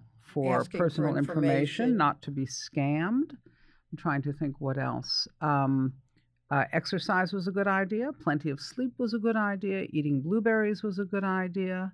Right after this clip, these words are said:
Speaker 1: Um, uh, getting an app on my phone so that I could always find his phone would be a very good idea. And it turned out, actually, that was
Speaker 2: That
Speaker 1: a
Speaker 2: was,
Speaker 1: genuinely
Speaker 2: yeah.
Speaker 1: helpful suggestion.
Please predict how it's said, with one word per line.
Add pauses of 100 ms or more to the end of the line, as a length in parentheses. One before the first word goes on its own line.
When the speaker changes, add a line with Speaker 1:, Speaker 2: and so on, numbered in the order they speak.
(800)
Speaker 1:
Um, (1600)
uh,
getting (160)
an
app
on
my
phone
so
that
I
could
always
find
his
phone (600)
would
be
a
very
good
idea.
And
it
turned
out,
actually,
that
was
Speaker 2:
That
Speaker 1:
a
Speaker 2:
was,
Speaker 1:
genuinely
Speaker 2:
yeah.
Speaker 1:
helpful
suggestion.